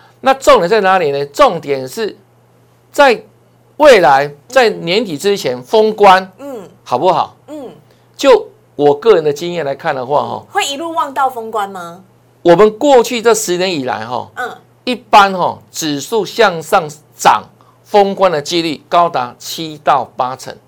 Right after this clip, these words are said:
Speaker 2: 哇，好值得期待哦。
Speaker 1: 尤其什么呢？
Speaker 2: 嗯。
Speaker 1: 尤其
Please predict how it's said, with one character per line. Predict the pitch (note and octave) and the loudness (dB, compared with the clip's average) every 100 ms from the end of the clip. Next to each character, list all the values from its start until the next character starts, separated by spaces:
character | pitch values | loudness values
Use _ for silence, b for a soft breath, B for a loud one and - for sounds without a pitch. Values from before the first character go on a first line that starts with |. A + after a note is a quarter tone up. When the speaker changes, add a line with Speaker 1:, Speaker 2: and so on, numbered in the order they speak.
| _ | _
Speaker 2:
哇， | C4 D4 E4 E4+ E4 | -16 -10 -8 -8 -8
好 | D#4 D4+ | -10 -10
值 | D4+ | -10
得 | D#4+ E4 | -6 -6
期 | E4 D4+ | -6 -6
待 | C#4+ F4+ D#4 C#4+ | -4 -4 -2 0
哦。 | C4+ C4 A#3+ F#3+ F#3 | 2 2 2 2 4
Speaker 1:
尤 | G#3+ | 4
其 | G#3 | 4
什 | G3 | 2
么 | F#3+ | 2
呢？ | F#3+ F#3 F#3 | 2 0 -2
Speaker 2:
嗯。 | B3 B3 E3+ - _ - | -6 -6 -6 -12 _ 2
Speaker 1:
尤 | F#3+ A3+ | 6 6
其 | G#3+ F#3 F#3 | 4 -4 -8